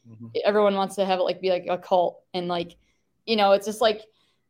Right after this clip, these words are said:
Speaker 2: you just have to look further into it and, and experiment with yourself because there's inner, you know, everybody's different. And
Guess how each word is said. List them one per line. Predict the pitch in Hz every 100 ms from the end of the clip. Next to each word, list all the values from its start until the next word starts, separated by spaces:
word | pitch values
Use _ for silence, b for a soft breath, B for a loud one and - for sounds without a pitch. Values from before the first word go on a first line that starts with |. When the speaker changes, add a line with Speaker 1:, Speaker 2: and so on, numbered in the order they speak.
| _ _
Speaker 2:
you | - 220
just | 226 226
have | 214 202 202
to | 208
look | 190 190
further | - 190 185
into | 185 180 180
it | 202 214 214
and, | 185 185 180 175
and | 202
experiment | 202 196 233 226 226 208
with | 185
yourself | 185 190 185
because | 190 196 185
there's | 185 190
inner, | 208 202 202 - -
you | 190
know, | 175 165 - _ _ _ _ _ _
everybody's | 208 220 220 214 175
different. | 175 - 202 214 226 -
And | 185 180 175